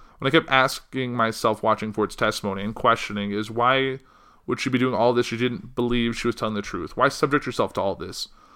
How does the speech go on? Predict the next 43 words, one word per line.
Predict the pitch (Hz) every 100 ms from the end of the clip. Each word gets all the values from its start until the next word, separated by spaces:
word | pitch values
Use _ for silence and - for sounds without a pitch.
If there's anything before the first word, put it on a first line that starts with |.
| - -
Why | - 143
would | 175
her | 180
motive | 156 135 131 123 113
be | 123 120
for | 117 120
not | 113 110
telling | - 113 113
the |
truth, | 104 - 95 -
as | 110
she | -
remembers | 131 123 131 135 127
it | 127 101
about | 120 110
what | 117 -
happened | 127 - 120
that | 110
night | 107 104
in | 82
the |
early | 78 110 104
nineteen | 98 - 101
eighties? | 95 85 - - - _ - - _ -
Critics | 165 165
would | 139
argue | 139
that | 131 127
her | 131
motivators | 120 123 120 117 113
are | 110
political, | - 127 120 131
but | 120 117
I | - 123
just | 127
don't | 127 101
buy | 98 92
it, | 90
not | 120 113
in | 117
watching | 107 104 107 98
Ford's | 110 101
testimony. | - 104 - - 95 -